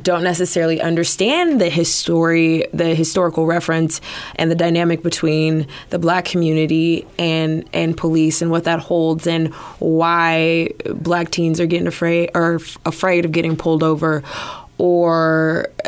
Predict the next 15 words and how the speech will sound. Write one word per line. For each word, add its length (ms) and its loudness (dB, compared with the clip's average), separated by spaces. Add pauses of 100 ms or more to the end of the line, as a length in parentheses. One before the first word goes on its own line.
the 160 2
immigration 500 2
community 600 0
and 280 0
what 240 0
their 160 2
perspective 640 -2
is 340 0 (100)
on 680 2 (640)
how, 1000 2 (220)
what 260 2
it's 160 2
like 680 0
to 100 0
even 640 0